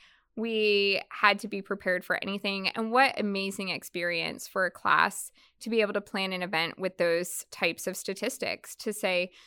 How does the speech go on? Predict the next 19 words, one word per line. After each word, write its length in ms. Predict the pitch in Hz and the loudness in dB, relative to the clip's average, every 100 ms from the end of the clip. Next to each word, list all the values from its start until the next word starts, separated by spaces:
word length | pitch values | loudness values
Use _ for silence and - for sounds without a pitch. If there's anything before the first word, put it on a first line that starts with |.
| _ _ | _ _
"That's 240 | 226 254 254 | 4 4 6
not 260 | 240 262 | 8 8
just 260 | 254 240 233 | 6 0 -2
a 40 | |
student 380 | - - 208 190 | -4 -4 -4 -2
class, 380 | - 247 196 - | 6 8 8 6
that's 240 | 208 202 - | -4 -4 2
actual 520 | 156 156 - 208 196 185 | 6 6 4 0 0 0
real 220 | 185 175 | 0 0
experience." 580 | 185 - 214 214 208 - | -2 -2 -2 -2 -6 -8
Just 180 | 220 | -4
like 140 | 202 185 | -4 -4
Kenzie 340 | - 190 196 | -4 -4 -4
said, 380 | 196 208 202 202 | 0 2 2 0
"You 320 | 196 190 185 - | -6 -4 -4 -2
all 360 | 196 175 170 - - | 0 2 2 0 0
are 160 | 165 | 0
event 260 | 165 160 - | 2 -2 -4
planners." 540 | 180 165 160 196 - | -6 -4 -6 -8 -10